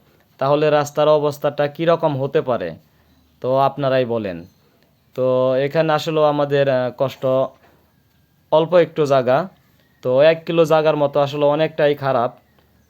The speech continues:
এটা হচ্ছে এই যে ফুলবাড়িয়া কালিয়াকুর থানার রাস্তা। তো আসলে ওই চকটুকু পড়ছে ফুলবাড়িয়া ইউনিয়ন। তো এই রাস্তাটুকু যদি আমাদের হইতো, আমাদের এলাকার মানুষের যে কতটুক, আহ, উপকার হইতো,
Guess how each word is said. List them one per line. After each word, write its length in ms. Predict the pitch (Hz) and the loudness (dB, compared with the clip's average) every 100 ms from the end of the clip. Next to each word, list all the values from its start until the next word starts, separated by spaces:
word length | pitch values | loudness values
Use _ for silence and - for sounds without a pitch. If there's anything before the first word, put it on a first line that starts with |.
| _ _ | _ _
এটা 280 | 123 123 135 | -8 -2 0
হচ্ছে 420 | 131 - 135 131 | 0 -2 0 2
এই 60 | 127 | 2
যে 180 | 123 127 123 120 113 - _ _ _ _ - | 0 0 0 -2 -6 -10 _ _ _ _ -2
ফুলবাড়িয়া 680 | 151 143 143 139 143 175 208 _ _ _ | 0 2 2 4 2 0 -6 _ _ _
কালিয়াকুর 440 | 147 147 151 143 | -2 0 0 0
থানার 360 | 131 131 127 123 | -4 -6 -4 -2
রাস্তা। 460 | 127 - - 131 185 _ _ _ _ | -2 -4 -6 -6 -6 _ _ _ _
তো 80 | 123 | -8
আসলে 260 | 113 131 | -6 -4
ওই 120 | 135 | -4
চকটুকু 500 | 135 156 139 151 143 | -2 -2 -4 -8 -8
পড়ছে 340 | 139 143 143 170 190 - | -6 -6 -2 -2 -2 -4
ফুলবাড়িয়া 420 | - 156 147 143 127 | -4 -2 0 0 -2
ইউনিয়ন। 480 | 131 139 143 185 196 _ _ _ _ _ _ _ _ _ _ _ | -2 -2 -2 -4 -12 _ _ _ _ _ _ _ _ _ _ _
তো 300 | 123 123 123 | -4 -2 0
এই 220 | - 160 | 0 0
রাস্তাটুকু 580 | 175 165 165 175 180 175 | 2 0 -2 -4 -4 -6
যদি 280 | 165 170 160 | -6 -2 0
আমাদের 340 | 156 156 151 | 0 0 -2
হইতো, 500 | 139 143 143 127 135 175 _ _ _ _ _ | -2 -2 -2 -4 -6 -6 _ _ _ _ _
আমাদের 340 | 131 139 139 | -6 -2 0
এলাকার 340 | 151 151 151 147 | 2 0 -2 -4
মানুষের 480 | 143 143 143 151 135 | -2 -4 -4 -6 -2
যে 260 | 143 143 139 | 0 0 0
কতটুক, 500 | 156 156 151 147 123 | -4 -2 -2 -4 -4
আহ, 380 | 117 117 117 | -6 -4 -4
উপকার 360 | 139 170 160 147 | -4 -2 0 2
হইতো, 460 | 135 143 127 147 | 0 -2 -2 -2